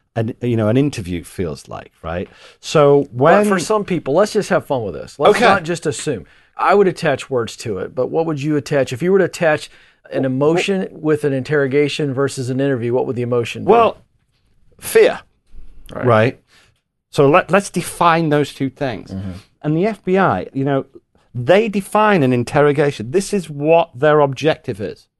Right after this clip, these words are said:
Speaker 1: They say that an interrogation, the objective is an interrogation, is to have the person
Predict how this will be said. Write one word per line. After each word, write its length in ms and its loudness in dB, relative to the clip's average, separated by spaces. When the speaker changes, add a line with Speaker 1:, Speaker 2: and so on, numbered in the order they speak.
Speaker 1:
They 320 2
say 400 2
that 240 0
an 140 2
interrogation, 1080 0
the 120 4
objective 580 -2
is 120 -6
an 140 -2
interrogation, 1000 0
is 180 2
to 200 -8
have 640 -2
the 160 -4
person 720 0